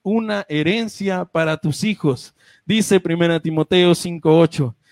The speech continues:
si alguien no tiene cuidado de los suyos, principalmente de sus familiares,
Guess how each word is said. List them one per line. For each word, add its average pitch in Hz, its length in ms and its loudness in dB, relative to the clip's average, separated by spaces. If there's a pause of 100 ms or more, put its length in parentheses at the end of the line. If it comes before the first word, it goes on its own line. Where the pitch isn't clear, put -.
(220)
si 170 280 -4
alguien 240 340 -4
no 233 100 0
tiene 240 260 -6
cuidado 208 420 2
de 214 60 4
los 175 140 2
suyos, 165 440 4 (600)
principalmente 240 1300 -2
de 180 140 2
sus 170 340 2
familiares, 185 1300 -2